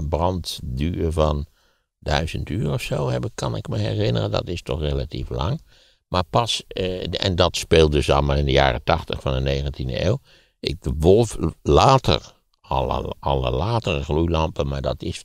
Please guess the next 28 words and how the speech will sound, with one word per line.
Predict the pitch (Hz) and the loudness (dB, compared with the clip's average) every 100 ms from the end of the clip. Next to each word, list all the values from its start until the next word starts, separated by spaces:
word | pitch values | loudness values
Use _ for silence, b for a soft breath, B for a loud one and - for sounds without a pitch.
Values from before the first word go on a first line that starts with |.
| _ | _
volgens | - 69 - | -8 -6 -6
mij | 76 69 | -6 -4
zo | 69 65 | -2 -2
vanaf | 76 76 73 | -4 -6 -6
negentien | 67 67 64 - - - - | -2 -2 -4 -6 -10 -10 -4
tien, | 78 147 170 b b b b b | -2 0 -2 b b b b b
dan | - 90 - | 0 0 0
is | 98 | -2
het | 85 | 0
wolfraam. | 80 90 87 - - 64 64 - _ _ _ _ _ _ _ _ _ _ _ _ | 6 6 6 2 -2 -2 -4 -14 _ _ _ _ _ _ _ _ _ _ _ _
Maar | - 65 73 76 | -12 -6 -4 -2
dat | 78 - | -2 -2
is | 85 | -4
dus | 80 80 | -2 -2
een | 76 | 0
veel | 80 73 | 2 4
latere | 73 107 135 131 | 4 4 4 2
ontwikkeling. | 123 127 131 123 - 65 - | 0 -2 2 2 2 -4 -4
Dat | - | -8
is, | - | -6
eh, | 76 71 | -6 -6
zeg | - 82 | -6 -6
maar, | 80 | -4
dertig | 80 101 - | -4 -2 -2
jaar | 82 90 | -2 0
later | 85 82 - 73 | 0 -2 -4 -8
of | 67 | -8
zo. | - 58 | -8 -8